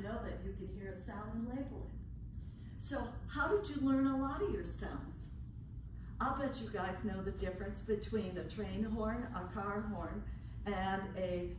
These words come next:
eighteen-wheeler horn. How did you learn that? Because somebody labeled it for you. I know guys who can hear a car drive by and tell me it's a fifty-seven Chevy.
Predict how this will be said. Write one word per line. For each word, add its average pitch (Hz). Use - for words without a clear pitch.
eighteen-wheeler 208
horn. -
How 220
did 240
you 262
learn 269
that? -
Because 208
somebody 220
labeled 196
it 165
for 165
you. -
I 247
know 220
guys 185
who -
can 190
hear 220
a -
car 233
drive 175
by 175
and 208
tell 220
me 226
it's 226
a 214
fifty-seven 247
Chevy. 190